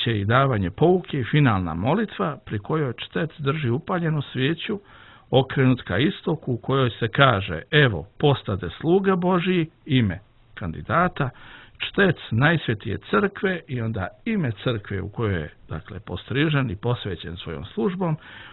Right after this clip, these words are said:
u ime Oca i Sina i Svetoga Duha. Ono što je uočljivo u ovoj kratkoj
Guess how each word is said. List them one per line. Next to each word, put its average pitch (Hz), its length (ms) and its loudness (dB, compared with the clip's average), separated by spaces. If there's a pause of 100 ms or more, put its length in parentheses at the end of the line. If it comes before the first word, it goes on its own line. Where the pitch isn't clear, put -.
(120)
u 123 140 2
ime 87 260 0
Oca 160 420 -2 (160)
i 160 80 -16 (160)
Sina 107 300 -2 (160)
i - 20 -20 (100)
Svetoga 101 420 -4
Duha. 147 320 2 (500)
Ono 147 260 6
što - 180 -4
je 101 60 0
uočljivo 135 600 0
u 110 40 2
ovoj 110 220 2
kratkoj 139 480 -2